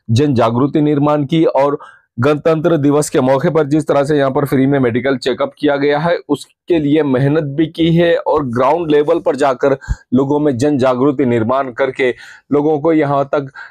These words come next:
एम्स हॉस्पिटल तक लेकर आए और उन तमाम लोगों का फ्री में मेडिकल चेकअप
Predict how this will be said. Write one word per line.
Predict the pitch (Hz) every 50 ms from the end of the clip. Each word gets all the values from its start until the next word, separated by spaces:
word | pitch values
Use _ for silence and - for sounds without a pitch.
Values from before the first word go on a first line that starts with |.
| - _ _ _ - -
एम्स | 139 165 165 - 156
हॉस्पिटल | 135 151 156 147 - 156 139 156 151 131
तक | 151 143 - 143
लेकर | 123 120 117 156 151 151
आए | 151 - 147 147 151 156
और | - - 143 147 160
उन | 165 165 143
तमाम | - 143 127 135 143 156 170 160 143
लोगों | 127 131 127 117 135 135 123
का | 135 147 139
फ्री | - - 127 131 131 135
में | 139 143 135
मेडिकल | 120 113 107 113 117 135 135 131 117
चेकअप | - - 110 95 - 120